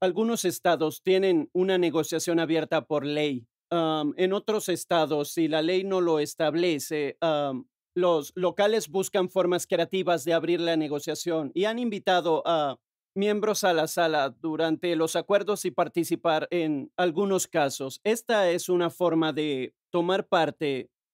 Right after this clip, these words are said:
de un acuerdo abierto. Pero como dije, hay una gran variedad. Entonces,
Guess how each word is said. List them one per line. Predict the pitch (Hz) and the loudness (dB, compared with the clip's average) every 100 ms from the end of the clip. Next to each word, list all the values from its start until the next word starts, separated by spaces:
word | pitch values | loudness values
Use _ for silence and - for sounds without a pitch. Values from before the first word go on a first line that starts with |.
| _ _ _ | _ _ _
de | 143 160 143 117 | -2 2 2 -2
un | - 185 | -2 0
acuerdo | 185 175 143 147 | 2 0 2 2
abierto. | 139 143 123 120 113 _ _ _ _ _ - | 2 0 0 -8 -12 _ _ _ _ _ -2
Pero | 185 175 | 0 2
como | 196 180 165 | 0 0 2
dije, | 202 202 196 | 0 0 2
hay | 190 220 | 2 0
una | 226 | -2
gran | 185 180 160 | 0 0 2
variedad. | 156 147 156 143 131 | 2 0 0 -2 -2
Entonces, | 147 131 185 156 - 139 127 | -6 0 2 2 0 -4 -6